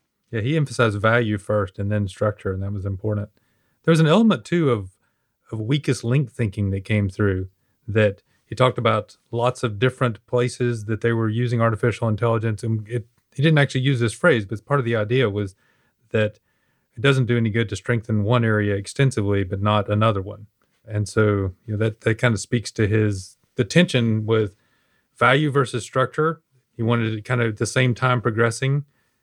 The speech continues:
He wanted different parts of the business to be progressing at the same time as well, not too deep in one area, not too, not,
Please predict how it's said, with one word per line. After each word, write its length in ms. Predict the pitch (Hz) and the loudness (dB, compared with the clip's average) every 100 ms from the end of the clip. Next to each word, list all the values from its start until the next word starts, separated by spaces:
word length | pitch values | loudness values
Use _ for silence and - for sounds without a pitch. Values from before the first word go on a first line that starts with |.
| _ _ | _ _
He 80 | - | -6
wanted 420 | 110 117 113 110 - _ - | 0 2 2 0 -4 _ -2
different 280 | 123 117 104 | 0 2 4
parts 200 | 135 - | 2 2
of 20 | |
the 60 | 120 | 0
business 340 | 123 131 156 | 2 2 0
to 80 | - | -2
be 100 | 127 | -6
progressing 540 | - 110 120 120 131 | -6 -2 0 0 -2
at 120 | 120 117 | -4 -4
the 80 | |
same 260 | 113 127 123 | -4 -2 -2
time 260 | 127 120 120 | 0 0 0
as 100 | 110 | 0
well, 300 | 113 117 135 | 0 2 0
not 240 | 110 110 | 0 -2
too 140 | 135 | -2
deep 200 | 117 120 | -2 -2
in 120 | 120 113 | 0 2
one 160 | 117 | 2
area, 240 | 113 123 120 | 2 2 0
not 240 | 113 113 | -2 -2
too, 260 | 113 110 110 | -4 -6 -2
not, 280 | 117 113 | -2 -2